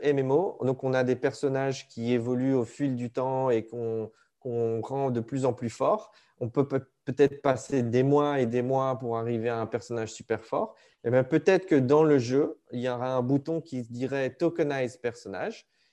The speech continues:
Et là, hop, le personnage disparaît du jeu. Et là, j'ai un token. Et ce token, je peux le donner ou je peux le vendre à quelqu'un. Et je peux dire, « Hey, les gars, j'ai un guerrier, euh, niveau quatre-vingt-dix, euh, avec, euh,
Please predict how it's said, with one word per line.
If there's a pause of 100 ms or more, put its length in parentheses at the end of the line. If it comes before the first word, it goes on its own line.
(160)
Et
là,
hop,
le
personnage
disparaît
du
jeu.
Et
là,
j'ai
un
token. (140)
Et
ce
token,
je
peux
le
donner (340)
ou
je
peux
le
vendre
à
quelqu'un.
Et
je
peux
dire, «
Hey,
les
gars,
j'ai
un
guerrier,
euh,
niveau
quatre-vingt-dix,
euh,
avec,
euh,